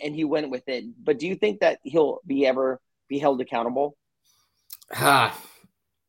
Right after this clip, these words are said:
Speaker 2: I don't, uh, I, I, I think it's possible. I think the percentages to me are low because one of the reasons why,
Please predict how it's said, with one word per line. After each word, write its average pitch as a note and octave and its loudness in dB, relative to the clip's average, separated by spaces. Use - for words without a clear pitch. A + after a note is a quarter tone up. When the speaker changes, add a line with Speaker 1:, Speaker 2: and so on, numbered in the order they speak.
Speaker 2:
I D3+ 8
don't, F#3+ 8
uh, D3+ 8
I, C#3 4
I, C#3+ 4
I C3 2
think F3 4
it's C#3 2
possible. F3 6
I B2+ 0
think D3 -4
the B2 -2
percentages D3 4
to - -4
me C3 0
are A2+ -2
low B2 0
because B2+ -4
one E3+ 2
of F#3+ 4
the E3+ 6
reasons D3 2
why, B2+ -2